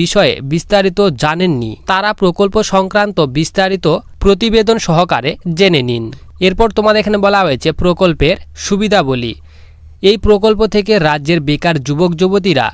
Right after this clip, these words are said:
নিচের সুবিধাগুলি পেয়ে থাকবেন। এখানে তোমাদের সুবিধার কথা বলা হয়েছে। প্রকল্পের জন্য প্রয়োজনীয় যোগ্যতা, এখানে বলা হচ্ছে এই প্রকল্পে যুক্ত হওয়ার জন্য ইচ্ছুক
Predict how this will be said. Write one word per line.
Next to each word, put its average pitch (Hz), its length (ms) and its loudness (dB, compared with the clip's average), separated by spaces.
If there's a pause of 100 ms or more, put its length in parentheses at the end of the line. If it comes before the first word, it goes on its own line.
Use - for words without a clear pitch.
(440)
নিচের 190 360 0 (140)
সুবিধাগুলি 180 600 0 (180)
পেয়ে 208 260 2
থাকবেন। 123 320 -4 (100)
এখানে 165 260 -2
তোমাদের 156 320 -2
সুবিধার 151 380 -2 (260)
কথা 151 180 2 (140)
বলা 135 260 0
হয়েছে। 175 280 0 (560)
প্রকল্পের 208 580 2
জন্য 214 160 2 (500)
প্রয়োজনীয় 190 520 4 (120)
যোগ্যতা, 139 360 0 (140)
এখানে 196 280 -2
বলা 196 140 4
হচ্ছে 175 160 -2 (100)
এই 202 160 2
প্রকল্পে 196 420 0 (140)
যুক্ত 156 220 -4 (120)
হওয়ার 185 280 2
জন্য 190 160 0 (220)
ইচ্ছুক 135 320 -2